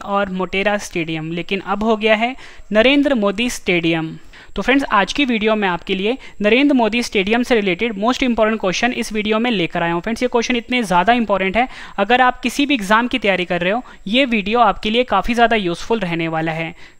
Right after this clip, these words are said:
तो चलिए शुरू करते हैं हम फर्स्ट क्वेश्चन से। फर्स्ट क्वेश्चन है हमारा, दुनिया का सबसे बड़ा क्रिकेट स्टेडियम कौन सा बन गया है?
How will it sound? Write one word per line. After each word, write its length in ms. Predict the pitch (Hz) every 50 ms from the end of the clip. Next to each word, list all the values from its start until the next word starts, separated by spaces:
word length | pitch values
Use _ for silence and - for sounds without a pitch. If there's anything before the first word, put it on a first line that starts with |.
| - - - - - - -
तो 80 | - 202
चलिए 320 | - 220 214 226 254 285 277
शुरू 260 | - - 247 262 285
करते 300 | - 240 214 196 - 202
हैं 100 | 202 190
हम 160 | 214 247 269 - - - -
फर्स्ट 400 | - 240 254 277 - - - -
क्वेश्चन 340 | 196 170 - - 175 165 170
से। 220 | - - 165 160 156 160 170 - - - -
फर्स्ट 320 | - - 202 185 - - -
क्वेश्चन 280 | 233 226 - 269 269
है 40 | 262
हमारा, 340 | 254 220 185 180 196 226 240 - - - - -
दुनिया 340 | 185 196 208 233 247 269 285
का 140 | 277 - 302 -
सबसे 380 | - 262 240 233 - - 294 285
बड़ा 260 | 233 226 214 233 254
क्रिकेट 360 | 247 - 233 220 - 254 262 -
स्टेडियम 500 | - - 226 202 185 196 208 233 262 262
कौन 260 | - - 226 226 233
सा 140 | - - 254
बन 200 | 226 208 190 180
गया 200 | 165 165 160 160
है? 260 | 156 160 165 160 170